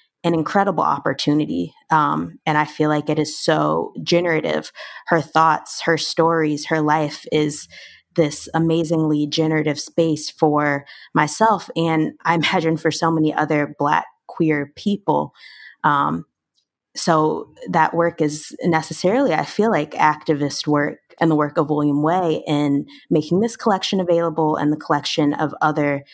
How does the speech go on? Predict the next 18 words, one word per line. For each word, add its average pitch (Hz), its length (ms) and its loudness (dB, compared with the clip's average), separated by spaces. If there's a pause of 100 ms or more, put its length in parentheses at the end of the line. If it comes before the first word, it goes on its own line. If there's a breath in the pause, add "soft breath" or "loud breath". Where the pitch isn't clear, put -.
(280 loud breath)
queer 160 220 2
people 156 340 -2
of 139 120 -6
color. 160 540 0 (500 soft breath)
That 165 280 2 (140)
visibility 160 920 0 (360)
is 185 220 2
activism. 147 880 0 (260)
You 185 120 2
know, 156 140 2
there's 160 180 0
also 170 240 0
so 165 240 0
many 160 300 0
other 160 220 2
groups 156 440 -2
that - 180 -2
make 214 400 -2